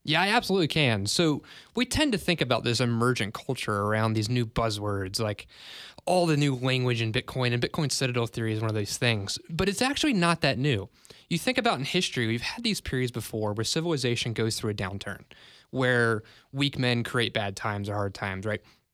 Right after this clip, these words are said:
And one of the good examples of that would be, like, the Benedictine option, these monastic stories, or, like, the Monastery of Iona, where the Dark Ages in Europe's collapsing, and there's these group of monks that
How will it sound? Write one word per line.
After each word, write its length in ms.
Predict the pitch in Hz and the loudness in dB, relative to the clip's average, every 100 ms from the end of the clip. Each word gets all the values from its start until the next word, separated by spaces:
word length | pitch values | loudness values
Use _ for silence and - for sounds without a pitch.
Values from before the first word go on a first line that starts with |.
| _ _ _ _ | _ _ _ _
And 120 | 165 170 | 2 4
one 80 | |
of 60 | 214 | 4
the 80 | 214 | 2
good 140 | 190 | 0
examples 420 | 151 127 123 123 | 2 2 2 0
of 80 | 113 | 2
that 180 | 110 107 | 2 0
would 100 | 113 | 0
be, 140 | 113 | 2
like, 160 | 113 107 | 2 2
the 60 | 113 | 2
Benedictine 560 | 120 110 113 - 110 | 0 0 -2 -4 -4
option, 480 | 98 92 - 104 113 | -4 -6 -8 -8 -4
these 160 | 120 123 | -2 0
monastic 520 | 123 131 156 - 156 | 2 2 2 -2 -2
stories, 420 | - 110 101 101 | 0 -2 -2 0
or, 40 | |
like, 140 | 113 113 | 0 2
the 60 | 120 | 0
Monastery 540 | 120 120 113 120 107 | 0 0 0 -2 0
of 80 | 107 | 0
Iona, 400 | 101 101 98 95 - - - - | -2 -4 -6 -12 -18 -20 -20 -4
where 120 | 147 | 2
the 80 | 135 | 2
Dark 300 | 127 165 175 | 2 2 2
Ages 320 | 151 147 135 | 0 2 2
in 100 | 123 | 0
Europe's 380 | 123 123 123 - | 2 2 2 0
collapsing, 560 | - 117 113 113 - 107 | -2 0 0 0 -4 -2
and 100 | 117 | 0
there's 200 | 156 156 | 0 0
these 160 | 156 | -2
group 240 | - 180 175 | 0 -2 0
of 40 | |
monks 440 | 127 107 107 - - | 0 0 -2 -6 -4
that 200 | 117 | -6